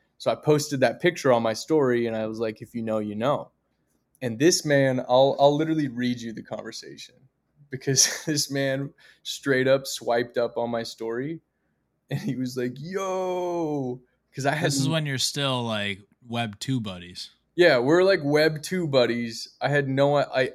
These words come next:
Speaker 1: I think at this
Speaker 2: That's
Speaker 1: point,
Speaker 2: wild.
Speaker 1: like, I knew he was involved in, uh, in, like, D Gods, but I didn't know he was, like, Frank,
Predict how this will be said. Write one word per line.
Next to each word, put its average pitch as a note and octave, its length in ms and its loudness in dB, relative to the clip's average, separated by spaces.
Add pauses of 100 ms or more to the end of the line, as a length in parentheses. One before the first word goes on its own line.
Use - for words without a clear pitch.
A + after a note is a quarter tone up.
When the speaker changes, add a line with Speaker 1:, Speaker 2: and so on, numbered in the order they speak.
Speaker 1:
I C#3 80 -2
think F3 160 -2
at E3+ 120 0
this D3 140 -4
Speaker 2:
That's A#2 140 -4
Speaker 1:
point, D#3 140 -2
Speaker 2:
wild. G#2 300 -8 (320)
Speaker 1:
like, C3+ 140 -4
I C3+ 80 2
knew D3+ 360 2
he D#3 140 0
was C#3 220 0
involved B2+ 920 -2
in, C#3+ 260 -4
uh, B2+ 400 -2 (960)
in, B2+ 220 0
like, A#2+ 380 -2
D C#3 180 0
Gods, D#3 340 4
but B2 120 -4
I A#2+ 80 4
didn't D3 220 -4
know C#3 140 0
he C3 140 -2
was, A#2 400 -8
like, A2+ 160 -6
Frank, - 520 -14